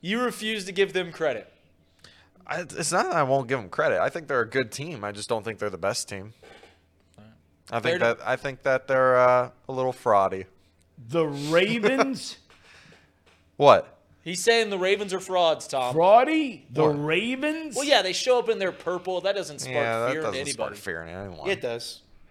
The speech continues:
Speaker 3: Yes, it does.
Speaker 1: <laughs> It very much does.
Speaker 4: Elder.
Speaker 3: Yes, it does.
Speaker 2: All right, moving on.
Speaker 1: God.
Speaker 3: Okay.
Speaker 2: Bengals versus Chiefs.
Speaker 4: Ugh.
Speaker 3: Oh, boy.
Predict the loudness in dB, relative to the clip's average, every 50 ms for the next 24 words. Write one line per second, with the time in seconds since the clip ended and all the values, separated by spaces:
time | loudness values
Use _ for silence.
0 | _ _ -20 -16 -16 -16 -14 -16 -18 -18 -18 -20 -20 -20 -20 -20 -20 -20 -20 -20
1 | -18 -18 -18 -18 -16 -16 -16 -16 -14 -16 -16 -16 -18 -20 -20 -20 -20 -20 -20 _
2 | _ -12 -10 -10 -10 -10 -12 -16 -20 -20 -20 -20 _ _ _ -10 -4 0 2 2
3 | 2 0 -6 -12 -10 -2 0 2 4 6 6 6 6 4 2 0 -8 -16 -20 -20
4 | -20 -20 -20 -20 -20 -18 -18 -20 -20 -20 -20 -20 -20 -20 -20 -20 -20 -20 -20 -18
5 | _ 6 6 6 8 8 8 8 8 6 4 2 -4 -2 0 2 2 2 0 -4
6 | -6 -6 -6 -8 -8 -8 -6 -4 -2 -2 -2 -4 -6 -10 -10 -10 -10 -12 -14 -12
7 | -10 -8 -6 -8 -8 -10 -14 -20 -20 -20 _ _ _ -20 -20 -14 -8 -4 -2 2
8 | 2 4 4 4 2 2 2 4 6 6 6 6 4 0